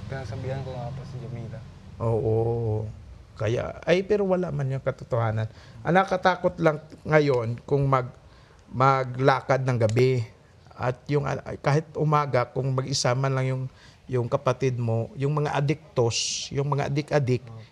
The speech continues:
Speaker 2: yan ang nakakatakot. Baka kung, baka kung saan ka ilalagay. O, di ba? May naalala mo yung doon sa Nabas? Nakipagkita sa chatmate?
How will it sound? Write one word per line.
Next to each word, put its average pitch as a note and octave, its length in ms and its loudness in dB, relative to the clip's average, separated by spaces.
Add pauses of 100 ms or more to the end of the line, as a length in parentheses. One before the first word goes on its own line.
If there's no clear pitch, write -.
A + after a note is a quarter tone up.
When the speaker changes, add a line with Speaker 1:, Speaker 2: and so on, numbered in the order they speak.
Speaker 2:
yan D#3 140 2
ang E3 120 0
nakakatakot. C#3+ 1000 0 (420)
Baka C3+ 320 -2
kung, C3+ 260 0 (600)
baka C#3+ 260 2
kung C#3+ 180 4
saan C#3 320 0
ka C3+ 200 0
ilalagay. C3 1400 0 (240)
O, G2 280 -4
di G#2+ 120 -6
ba? B2+ 240 0
May D#3 120 -6
naalala E3+ 600 -2
mo E3+ 140 0
yung E3+ 180 0
doon D#3+ 200 0
sa D#3 120 -2
Nabas? D3+ 520 0 (920)
Nakipagkita C#3 720 0
sa C#3+ 560 -2
chatmate? D3+ 640 -2